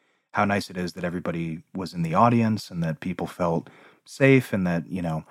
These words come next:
obviously covid nineteen is still a, a situation that we have to watch out for, but it's certainly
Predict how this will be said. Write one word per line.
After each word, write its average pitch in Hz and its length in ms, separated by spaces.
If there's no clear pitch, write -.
obviously 117 460
covid 95 320
nineteen 90 400
is - 80
still 87 220
a, 80 180
a 80 260
situation 90 520
that 82 80
we 82 80
have 85 140
to 82 80
watch 82 260
out 85 160
for, 87 260
but 80 280
it's 113 180
certainly 110 640